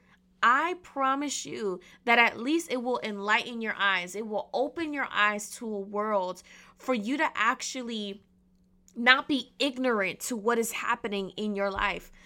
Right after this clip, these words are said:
I think for a long time, because I wasn't actually facing the data, I was going based off feelings, like, "Oh,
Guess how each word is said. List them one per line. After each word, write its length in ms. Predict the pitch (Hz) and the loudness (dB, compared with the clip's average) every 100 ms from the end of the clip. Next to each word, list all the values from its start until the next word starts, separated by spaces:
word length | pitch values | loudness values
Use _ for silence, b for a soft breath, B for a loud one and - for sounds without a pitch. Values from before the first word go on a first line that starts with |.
| B B | B B
I 100 | 233 | 4
think 200 | 269 403 | 4 -4
for 140 | - 294 | 2 2
a 80 | |
long 340 | 220 202 208 247 | 4 2 2 0
time, 440 | - 208 196 240 | -6 -6 -4 -4
because 320 | 233 226 233 | -6 -8 -2
I 80 | 226 | 0
wasn't 460 | 233 226 247 254 240 | 2 2 0 -2 -2
actually 800 | 180 190 208 - 233 233 254 262 b b b b | 0 0 -2 -8 -8 -6 -8 -8 b b b b
facing 640 | - - 226 233 - 262 | -20 2 2 2 0 4
the 100 | 240 | 4
data, 500 | 233 214 208 247 285 330 B B | 6 4 4 4 4 0 B B
I 100 | - | 6
was 200 | - 233 | 8 4
going 300 | 214 240 247 | 8 8 8
based 260 | 226 262 - | 6 4 6
off 200 | 214 214 | 4 4
feelings, 460 | 220 208 226 247 | 0 2 2 -2
like, 140 | 247 - | -4 4
"Oh, 140 | - | 4